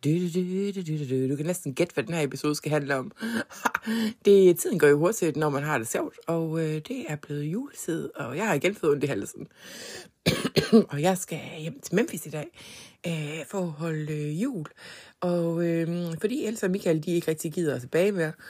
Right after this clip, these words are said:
så har jeg bare bildt alle i Memphis ind, at de hele tiden er ude at rejse. <laughs> Og det er derfor huset, som Tom ikke er der, så jeg skal bare være der alene. Og så kommer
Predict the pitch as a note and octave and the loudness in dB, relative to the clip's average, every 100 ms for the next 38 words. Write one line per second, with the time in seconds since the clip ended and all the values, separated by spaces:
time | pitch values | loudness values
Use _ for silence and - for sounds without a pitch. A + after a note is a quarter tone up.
0 | - - - - G3+ F3 D#3 C#3+ C#3 C3+ | -18 -20 -10 2 4 4 0 0 -2 -2
1 | D3+ - C#3 E3 C#3 C3 D3 C3+ B2 A#2 | -2 0 0 2 0 -2 -6 -6 -6 -6
2 | B2+ D3+ D3+ D3+ B2+ D3 C#3 B2+ D#3+ - | -4 -4 -2 -4 0 -2 -2 -4 -4 -6
3 | A2+ - G#3+ A#3+ - - G#3+ E3+ D#3+ D3 | -14 -10 -4 -4 -2 2 4 6 4 6
4 | D#3 C#3 C3 B2+ B2+ C#3 A#2+ G#2 A2 - | 2 2 -2 -4 0 0 0 -2 -2 -4
5 | - C#3 - E3+ A2 - - - F#3 G#3 | 0 0 0 -4 -4 -4 -6 0 2 4
6 | G#3+ E3 F3 - D#3+ C3+ | 0 -4 -6 -2 -2 -2